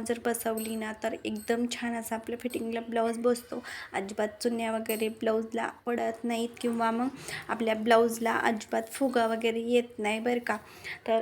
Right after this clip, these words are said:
अगदी सोप्या पद्धतीने ही पद्धत आहे, तर तुम्ही नक्कीच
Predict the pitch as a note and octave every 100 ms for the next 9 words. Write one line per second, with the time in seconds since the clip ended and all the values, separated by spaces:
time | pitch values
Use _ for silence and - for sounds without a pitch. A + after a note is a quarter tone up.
0 | - A#3 A#3 C4 B3+ C4 B3+ - A3+ A#3
1 | A3 A#3+ A#3+ A#3 A3+ A#3 A#3+ A#3+ A#3+ -
2 | A#3 G#3+ A#3 A#3 - A#3+ A#3+ A#3+ A#3+ A3+
3 | - A#3 A#3 A#3 - A#3 A3+